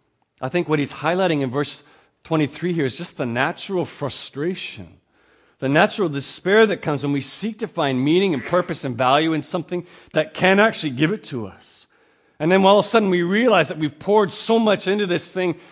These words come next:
and it doesn't give us what it was promising. It's depressing to think about. It's one of the reasons, even let's say we're building a sandcastles, we, we know the tide's coming in now that we're older and wiser, but we still do it. We just kind of block that out of our minds.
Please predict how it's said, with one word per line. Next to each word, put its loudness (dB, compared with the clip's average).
and 0
it -2
doesn't 0
give 4
us -2
what -4
it -6
was -8
promising. -8
It's -14
depressing 0
to 0
think -8
about. -10
It's -16
one 0
of 0
the 0
reasons, 4
even 6
let's 2
say 0
we're 4
building 4
a 2
sandcastles, -2
we, -4
we -4
know 2
the 2
tide's -8
coming -2
in -2
now 2
that -2
we're -4
older -2
and -4
wiser, -2
but -12
we -10
still -6
do -2
it. -4
We -8
just -12
kind -10
of -8
block -2
that -2
out 0
of -2
our -4
minds. -10